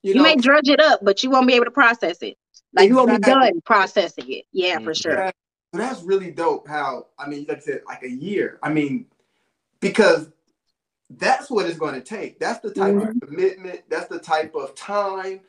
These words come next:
Speaker 1: that's the type of dedication that it's really gonna take for you to really start putting yourself in a space of
Speaker 2: For
Speaker 1: healing,
Speaker 2: sure.
Speaker 1: you
Speaker 2: For
Speaker 1: know?
Speaker 2: sure, for sure. Yeah, I have people that come to me, "Oh, I wanna, man, you know, oh,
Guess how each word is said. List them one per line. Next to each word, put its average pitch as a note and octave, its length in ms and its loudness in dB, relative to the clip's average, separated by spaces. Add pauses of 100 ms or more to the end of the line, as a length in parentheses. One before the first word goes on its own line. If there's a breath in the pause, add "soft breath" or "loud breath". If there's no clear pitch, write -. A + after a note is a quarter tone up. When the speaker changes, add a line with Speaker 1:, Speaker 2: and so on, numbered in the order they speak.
(320)
Speaker 1:
that's D#3 160 -6
the E3+ 100 -8
type D3+ 260 -8
of B2+ 180 -10
dedication D#3+ 920 -6 (320)
that D3+ 120 0
it's D#3 180 -4
really F#3+ 180 2
gonna E3+ 260 -2
take F#3+ 380 -4
for D#3 80 -8
you D#3 200 -8
to C#3 120 -2
really D#3 460 -2
start C#3+ 420 -6
putting C#3+ 260 -8
yourself C3 420 -6
in B2+ 100 -6
a A#2+ 40 -8
space C3 600 -4 (280)
of C3+ 100 -6
Speaker 2:
For E3+ 120 -4
Speaker 1:
healing, F3 180 0
Speaker 2:
sure. A#2+ 160 -8 (500)
Speaker 1:
you - 120 -2
Speaker 2:
For G#3 120 6
Speaker 1:
know? G3+ 140 0
Speaker 2:
sure, G3 220 6
for F3+ 140 -4
sure. E3+ 400 -4 (220)
Yeah, G3+ 280 6
I C4+ 140 6
have C4+ 140 2
people B3 240 4
that G#3 160 4
come B3+ 200 2
to B3+ 80 -2
me, A3 260 0
"Oh, D#4 140 6
I D4+ 140 8
wanna, C#4 440 4
man, C4+ 240 4
you C#4+ 80 6
know, A3+ 220 6
oh, C#4 380 4